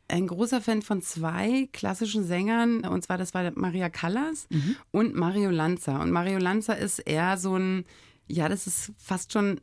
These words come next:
Speaker 1: so ein Entertainer gewesen, ne? Also das war eine sehr dramatische Sängerin mit der Callas und dann so ein Entertainer. Und ich dachte ja so, die Mischung aus den beiden für die Oper, das wär's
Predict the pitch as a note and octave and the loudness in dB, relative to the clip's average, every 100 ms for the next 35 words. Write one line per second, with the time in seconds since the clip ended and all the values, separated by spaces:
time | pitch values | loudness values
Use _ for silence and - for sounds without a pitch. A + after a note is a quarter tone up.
0 | - D#3+ F#3 - E3+ F#3+ A3+ - F3 E3+ | -4 -2 -2 0 0 0 0 0 2 4
1 | F3 E3 D#3+ D#3 D3+ E3 D#3+ D#3 D#3+ F3+ | 4 4 2 0 2 2 2 2 2 2
2 | E3+ F3+ F3 E3+ F3+ F3 F3+ F#3 F3+ E3 | 2 0 0 0 0 2 0 0 0 0
3 | F3 E3+ E3 E3 F#3+ G#3+ G#3 F3+ F3 G3 | -2 2 2 2 0 -2 -2 0 0 0
4 | A3 A3+ A#3 A#3 B3 F#3+ G3+ F#3+ G3 G3+ | 0 0 2 2 -2 -4 -4 -4 -2 2
5 | G#3+ - - - - E3+ F#3 F#3 G3 - | 0 -2 -12 -16 -6 0 0 0 0 0
6 | G3 G#3 G3 F3+ E3+ E3 E3 - E3+ - | 0 0 0 2 2 0 -2 -4 -4 -2
7 | F3+ F3 F3 F#3 F#3+ G#3+ - A#3+ - E3+ | -2 -2 -2 0 2 2 2 0 -2 0
8 | E3+ D3+ D#3 F3 F3+ E3+ F#3+ G3+ C#3 F3+ | 0 0 2 2 2 0 0 2 2 0
9 | F#3 E3 E3+ E3 D#3+ D#3 D#3+ C#3+ - | 0 0 0 -4 -2 0 0 -4 -10